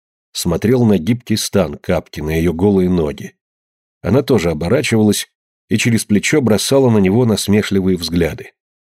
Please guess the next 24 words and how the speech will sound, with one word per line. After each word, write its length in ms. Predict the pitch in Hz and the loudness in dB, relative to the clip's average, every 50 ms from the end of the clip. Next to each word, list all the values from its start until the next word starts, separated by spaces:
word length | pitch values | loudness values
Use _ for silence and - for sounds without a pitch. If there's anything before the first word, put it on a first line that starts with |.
| _ | _
Заметив 600 | - 80 78 82 82 92 131 156 - 175 151 - | -6 -4 -2 0 2 2 2 2 0 -2 0 0
это, 180 | - - - 160 | -2 0 2 2
Матвей 520 | 139 120 107 - - 95 117 135 139 - _ | 2 2 0 0 0 0 2 0 0 -2 _
отбросил 580 | - 107 110 107 101 101 98 82 - - 87 85 | -6 -4 0 0 2 2 2 0 -2 -6 -8 -8
книжку. 540 | - - 85 78 - - _ - - - - _ _ _ _ _ _ _ _ _ _ _ _ _ _ _ _ | -6 -6 -6 -6 -6 -10 _ -12 -14 -14 -16 _ _ _ _ _ _ _ _ _ _ _ _ _ _ _ _
"Ты, 240 | _ 120 123 131 127 | _ 2 2 2 2
Капитолина, 640 | 120 - 117 - 120 98 113 117 123 131 123 117 104 | 0 -2 -2 -2 0 2 2 2 4 4 4 2 2
давно 340 | 85 98 107 104 131 170 175 | 2 2 2 2 2 0 0
в 40 | - | 0
тюрьме 320 | - 214 92 196 185 - | -2 0 2 2 0 0
служишь?" 560 | - - - 180 76 67 - - - - _ _ | 0 0 -2 -2 -2 -4 -8 -10 -10 -12 _ _
спросил 440 | - _ 90 82 80 - 90 78 73 | -10 _ -6 -6 -4 -4 -6 -6 -6
он. 180 | 69 64 - _ _ _ _ _ _ _ _ _ | -8 -10 -14 _ _ _ _ _ _ _ _ _
"Второй 400 | _ - _ 90 87 98 117 131 | _ -8 _ 0 0 2 0 0
год". 380 | 127 113 101 107 123 123 - _ _ _ _ _ _ _ _ _ _ _ _ | 0 0 0 0 0 -2 -8 _ _ _ _ _ _ _ _ _ _ _ _
"А 180 | 90 87 85 - | -4 -2 -2 0
как 200 | - 131 135 - | 0 0 0 0
сюда 240 | - 117 107 104 | 0 2 2 2
попала?" 540 | 95 - 82 - - 90 90 107 120 120 123 _ _ _ _ _ _ _ _ _ _ _ | 0 0 -6 -4 0 0 2 2 0 -2 -4 _ _ _ _ _ _ _ _ _ _ _
"Арестовали 720 | - 101 117 135 120 - - 131 123 127 143 160 175 165 | -2 0 0 0 0 0 2 2 4 4 4 4 2 2
и 40 | 135 | 0
посадили". 680 | - - 104 - - 101 87 85 104 120 135 139 120 - _ _ _ _ _ _ | -2 -4 -4 0 -2 0 0 0 0 0 0 -4 -6 -10 _ _ _ _ _ _
"Долго 420 | - 80 80 95 123 156 160 135 110 | -14 -4 0 2 2 2 2 0 -2
сидела?" 460 | - 101 85 82 82 73 60 - | -2 -2 -2 -2 -4 -4 -6 -18